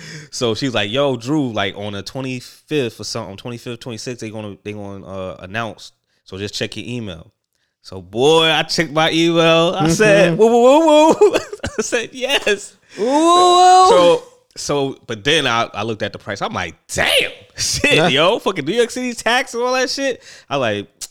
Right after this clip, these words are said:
Speaker 1: "Oh, payment plan?" <laughs> Yeah, yes, sir.
Speaker 2: <laughs>
Speaker 1: So I did that, and then, you know, I
Speaker 2: Is it,
Speaker 1: wanted
Speaker 2: was
Speaker 1: to
Speaker 2: it more than, was it more than two fifty?
Speaker 1: Was it? I mean, what, yeah, with tax.
Speaker 2: Okay.
Speaker 1: Yeah, you know what I'm saying? 'Cause you gotta think tax, and it, and they shipping it to the crib,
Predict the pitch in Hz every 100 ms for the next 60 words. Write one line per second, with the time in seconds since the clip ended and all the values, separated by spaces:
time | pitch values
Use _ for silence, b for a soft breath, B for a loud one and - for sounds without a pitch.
0 | _ _ - 123 87 - 156 190 - 214
1 | 240 180 92 147 113 95 120 - 175 -
2 | 147 - 170 294 165 143 170 175 - -
3 | 113 123 139 143 135 160 151 117 107 127
4 | 127 139 127 120 123 127 123 123 120 127
5 | 151 123 117 117 120 143 135 139 123 127
6 | - 92 78 - _ _ _ - 101 92
7 | _ _ _ _ 98 104 95 92 - 101
8 | 101 90 - 104 - - - _ _ _
9 | _ _ _ _ - - - 117 _ _
10 | _ _ _ 101 98 98 92 90 - -
11 | - 101 104 95 110 98 - 98 98 -
12 | - - 113 110 - - 113 113 135 113
13 | 101 120 - 160 120 73